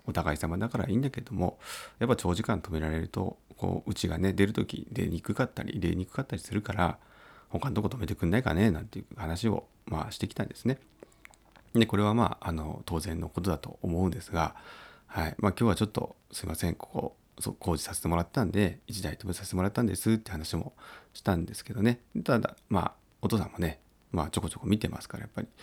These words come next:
「うん、まあまあ、それはいいけどさ、あの、今日以外でもやっぱ止めてる時も、え、あるから、うん、どっか止めてくんねえかな」なんて話を、まあ、してきたんですね。で、これを受けた時に、えー、そうですね、まあ、ひ-、こう、受けて、我々ね、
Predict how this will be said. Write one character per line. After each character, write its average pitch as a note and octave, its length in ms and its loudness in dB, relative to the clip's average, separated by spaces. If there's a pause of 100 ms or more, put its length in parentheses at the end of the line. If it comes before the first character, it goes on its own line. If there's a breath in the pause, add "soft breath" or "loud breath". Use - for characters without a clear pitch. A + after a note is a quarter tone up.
(320 loud breath)
「う G2 60 2
ん、 E2+ 160 2
ま F#2 140 2
あ F2 40 0
ま E2+ 140 2
あ、 - 40 -12
そ - 100 -4
れ F#2+ 60 2
は F#2 100 4
い A2+ 40 6
い A#2+ 40 2
け - 100 -2
ど - 120 -8
さ、 - 220 -10
あ F#2+ 120 0
の、 - 420 -4
今 F#2 120 4
日 G2 80 6
以 A2 40 8
外 G2+ 140 4
で - 80 -6
も - 80 -4
や - 60 -6
っ - 20 -12
ぱ - 100 -8
止 E2 100 -4
め E2 120 2
て F2+ 220 0
る F#2+ 180 0
時 - 240 -2
も、 - 160 -4 (520 loud breath)
え、 G2 180 0 (160)
あ G#2 80 6
る B2 80 4
か B2 120 -4
ら、 E2 260 -2 (360)
う F2+ 60 -2
ん、 D2+ 160 -4
ど F#2 80 0
っ - 20 -16
か - 140 -12
止 - 100 -8
め D#2+ 60 -4
て - 80 -8
く F2+ 80 0
ん - 20 4
ね C#3 60 4
え - 20 4
か - 100 -8
な」 G2+ 220 8
な F#2 100 4
ん F#2 60 -2
て - 80 -12
話 F2 240 0
を、 F#2 180 4
ま D#2+ 180 0
あ、 - 40 -14
し - 60 -12
て - 100 -6
き - 60 -12
た - 100 -4
ん - 40 -6
で - 60 -14
す - 100 -6
ね。 D3 160 4 (920 loud breath)
で、 D#3+ 100 4
こ - 160 0
れ D3 80 8
を - 40 8
受 G3 160 6
け - 40 -2
た - 80 2
時 - 260 -6
に、 E2+ 360 4 (680)
え - 60 -4
ー、 - 840 -6 (380)
そ - 160 -4
う E2 40 -2
で F2+ 60 -4
す - 120 0
ね、 A2+ 100 8
ま F#2+ 160 8
あ、 D#2+ 60 2
ひ-、 - 100 -8 (280)
こ - 140 -2
う、 - 60 0
受 A#2 180 6
け B2 200 6
て、 - 160 -20
我 G2 220 6
々 G#2 200 8
ね、 A2 160 4